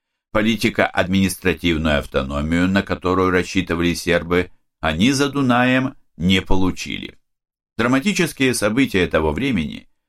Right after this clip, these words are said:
закреплены в народной памяти разными вариантами исторической картины живописца Паи Йовановича «Переселение сербов»,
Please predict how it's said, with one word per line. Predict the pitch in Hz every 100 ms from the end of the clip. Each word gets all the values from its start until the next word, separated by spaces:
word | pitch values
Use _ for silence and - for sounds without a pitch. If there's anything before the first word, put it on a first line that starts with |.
| _
закреплены | - 110 - 113 127 143 180
в |
народной | 120 110 117 92 85
памяти | 90 113 110 104 104
разными | - 98 98 87 87 82
вариантами | 80 82 95 87 95 90
исторической | 85 90 87 90 85 85
картины | 76 82 - 107 110
живописца | 85 87 78 92 85 - 92 - - _ -
Паи | 92 90 90 85
Йовановича | 85 76 78 85 87 87 101 90 76 _ _ _
«Переселение | - 101 98 - 90 87 82 76 73
сербов», | - 78 78 80 90 -